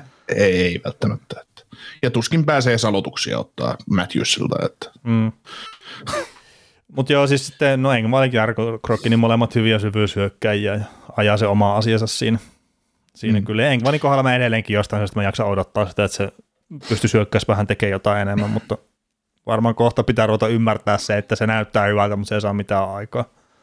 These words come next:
Speaker 2: <laughs>
Speaker 1: <laughs> Joo, mut tää on mun mielestä hyvä tilanne. Tietysti Torontosta puhutaan sit taas myöhemmin ennakossakin lisää, mut jos katsoo nyt heti tätä sopimustilannetta, niin näillä on Kerfoot ja Engvall, kaksi,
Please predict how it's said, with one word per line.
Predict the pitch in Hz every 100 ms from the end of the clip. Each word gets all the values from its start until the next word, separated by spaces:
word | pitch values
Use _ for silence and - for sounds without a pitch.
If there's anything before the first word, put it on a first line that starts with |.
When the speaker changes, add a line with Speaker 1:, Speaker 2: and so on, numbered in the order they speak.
| - - 587 494 466
Speaker 2:
<laughs> |
Speaker 1:
<laughs> | - 120 120 - - - 120 151 - - - - 175 _ - - - - - 110 -
Joo, | 104 82 60 - -
mut | 110 110
tää | 135
on | 147 143 120 -
mun | 120 131 139 131
mielestä | 131 120 110 - 110 - - _ _ _ _ - 120 120
hyvä | 110 107
tilanne. | 110 107 104 -
Tietysti | 110 104
Torontosta | 123 113 107 107
puhutaan | 107 104 107 107
sit | -
taas | - 110
myöhemmin | 110 110 110 196 - - -
ennakossakin | 117 110 110 - 98 107
lisää, | 107 110 98
mut | 92
jos | -
katsoo | - 101 -
nyt | 107 110
heti | 110 135
tätä | - 117
sopimustilannetta, | 107 113 98 90 101 78 57 - - - - - -
niin | 101
näillä | 101 101
on | 107
Kerfoot | 113 104 107 101 -
ja | 92 104
Engvall, | 107 101 95 104 - - - - _ - - - -
kaksi, | 120 110